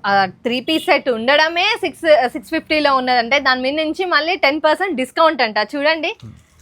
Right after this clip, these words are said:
Speaker 2: దీంట్లో కలర్స్ చాలా ఉంటాయి మేడం. డిఫరెంట్ డిఫరెంట్ కలర్స్, ప్రింట్స్ మొత్తం మారుతుంటాయి మేడం.
Speaker 1: ఓకే.
Speaker 2: డిఫరెంట్ డిఫరెంట్ గా ప్రింట్ ఉంటాయి మేడం.
Speaker 1: ఫ్లోరల్
Speaker 2: ఇదిగోండి.
Speaker 1: కూడా డిఫరెంట్
Speaker 2: ఫ్లోరల్.
Speaker 1: డిఫరెంట్ గా
Speaker 2: ఇదిగో.
Speaker 1: కూడా చేంజ్ అవుతుంది.
Speaker 2: Hmm. ఇట్లా.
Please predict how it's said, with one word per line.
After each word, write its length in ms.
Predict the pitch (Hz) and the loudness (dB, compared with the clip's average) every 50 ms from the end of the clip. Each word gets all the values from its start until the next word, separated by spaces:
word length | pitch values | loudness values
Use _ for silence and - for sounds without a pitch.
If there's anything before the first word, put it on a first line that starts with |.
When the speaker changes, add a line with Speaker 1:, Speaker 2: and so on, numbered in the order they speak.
| - _ _ _ _ _ - - _ _ _ _ - | -20 _ _ _ _ _ -20 -20 _ _ _ _ -10
Speaker 2:
దీంట్లో 240 | 143 147 143 147 135 | -8 -6 -6 -6 -4
కలర్స్ 380 | - 139 143 143 131 - - | -4 -2 -2 -4 -4 -6 -6
చాలా 180 | 120 113 117 110 | -6 -4 -4 -6
ఉంటాయి 280 | 110 104 95 101 98 | -8 -8 -10 -12 -12
మేడం. 260 | 101 107 143 220 269 170 | -12 -12 -12 -10 -10 -10
డిఫరెంట్ 320 | 143 139 - 180 165 151 | -10 -8 -6 -6 -6 -6
డిఫరెంట్ 320 | 143 - - 143 139 - | -8 -8 -10 -10 -10 -8
కలర్స్, 320 | - 123 127 131 - - 262 262 - - | -10 -8 -8 -10 -10 -12 -14 -14 -10 -8
ప్రింట్స్ 300 | 156 165 180 175 - 170 | -6 -6 -6 -6 -8 -10
మొత్తం 320 | 143 123 - 180 170 156 | -12 -10 -10 -10 -8 -6
మారుతుంటాయి 520 | 135 123 123 123 - 117 104 95 101 90 | -4 -4 -4 -6 -8 -12 -14 -12 -12 -14
మేడం. 200 | 87 87 92 95 - - 233 | -14 -14 -14 -16 -10 -6 -4
Speaker 1:
ఓకే. 320 | 233 247 233 _ - 247 | -4 -4 -4 _ -2 -2
Speaker 2:
డిఫరెంట్ 300 | 233 214 190 170 160 156 | 0 0 -2 -2 -4 -4
డిఫరెంట్ 280 | 147 139 - 139 135 135 | -6 -8 -8 -10 -12 -12
గా 60 | 127 | -12
ప్రింట్ 320 | 117 - 127 117 113 113 | -12 -12 -12 -12 -12 -12
ఉంటాయి 240 | 117 110 95 104 101 | -14 -14 -14 -14 -14
మేడం. 260 | 101 101 - 214 262 | -12 -12 -10 -10 -4
Speaker 1:
ఫ్లోరల్ 300 | - 294 269 262 269 277 | 0 2 4 6 6 6
Speaker 2:
ఇదిగోండి. 180 | 302 311 294 285 | 4 4 2 0
Speaker 1:
కూడా 260 | 302 285 285 330 392 | 0 0 2 2 2
డిఫరెంట్ 120 | 381 277 269 | 0 0 -2
Speaker 2:
ఫ్లోరల్. 240 | 143 135 269 262 | 0 0 0 0
Speaker 1:
డిఫరెంట్ 340 | - 247 247 240 240 240 226 | -2 -2 -4 -4 -6 -4 -4
గా 60 | 233 | -2
Speaker 2:
ఇదిగో. 100 | 240 240 | 0 0
Speaker 1:
కూడా 140 | 240 247 254 | 0 0 -2
చేంజ్ 360 | 320 - 285 233 208 202 202 | -4 -4 -4 -6 -6 -8 -10
అవుతుంది. 360 | 190 175 170 170 175 165 165 107 | -10 -10 -12 -12 -16 -16 -16 -16
Speaker 2:
Hmm. 360 | 95 82 87 - - - 120 | -18 -18 -20 -20 -20 -20 -20
ఇట్లా. 180 | 110 - 73 | -20 -20 -20